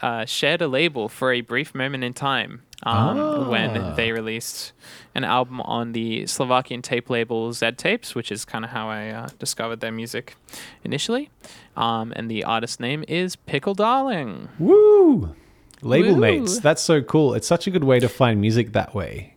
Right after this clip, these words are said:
Speaker 2: 'cause it's
Speaker 1: Yeah,
Speaker 2: sort of
Speaker 1: definitely.
Speaker 2: like, it's like being picked for the same kind of, a similar aesthetic, right?
Speaker 1: Yeah, yeah. Yeah, I think so.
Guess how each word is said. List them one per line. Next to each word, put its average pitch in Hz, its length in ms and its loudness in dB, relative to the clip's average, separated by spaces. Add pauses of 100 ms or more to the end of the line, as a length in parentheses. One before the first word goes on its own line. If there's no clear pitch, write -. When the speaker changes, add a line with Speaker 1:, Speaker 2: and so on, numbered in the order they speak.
Speaker 2:
'cause 98 320 0 (260)
it's - 180 -6
Speaker 1:
Yeah, 139 80 4
Speaker 2:
sort 156 160 6
of 135 80 6
Speaker 1:
definitely. 113 360 0
Speaker 2:
like, - 180 -16 (680)
it's - 140 -6
like 120 200 2
being 123 200 4
picked - 300 -2
for - 100 -4
the 107 140 2
same 110 420 0
kind 92 260 -2
of, 92 260 -6
a 127 60 0
similar 120 360 4
aesthetic, 101 800 -4
right? 80 300 -8 (720)
Speaker 1:
Yeah, 226 260 -2
yeah. 110 260 -4 (440)
Yeah, - 240 -6 (160)
I 135 100 -4
think 120 220 -10
so. - 200 -8